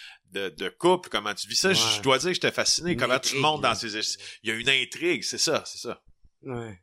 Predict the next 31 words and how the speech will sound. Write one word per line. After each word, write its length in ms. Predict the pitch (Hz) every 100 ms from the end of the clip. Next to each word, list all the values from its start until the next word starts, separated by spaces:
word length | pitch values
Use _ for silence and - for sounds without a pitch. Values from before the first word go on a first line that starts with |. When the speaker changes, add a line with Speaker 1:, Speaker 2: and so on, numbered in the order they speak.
| - _ - - - - - -
Speaker 2:
Ok, 320 | 101 - -
hey, 420 | 170 143 90 123
c'est 240 | - 117 110
vrai 180 | 151
que 40 | 151
c'est, 600 | - 107 95 87 73 - -
c'est 320 | - - 104
fou 180 | - 117
pareil, 260 | 135 151 147
parce 160 | 135
que, 200 | 156 -
en 120 | 127
plus, 260 | 120 175 175 -
ça, 160 | 180
j'ai 100 | 135
écouté 240 | 113 - 185
une 140 | 170
couple 220 | 175 160
de, 440 | 123 120 107 98 82 -
de 120 | 101
reportages 600 | 98 107 - 107 151 160
de 140 | - 113
fait, 240 | - 196 - - - _
puis 380 | - 170 185 - _ -
tu 140 | -
disais 200 | 113 123
ça 220 | 123 -
justement 580 | 180 139 - 110 104 139
que, 400 | 151 - 131 143 - - - _ - -
euh, 200 | 117 117
chaque 520 | - - - 196 -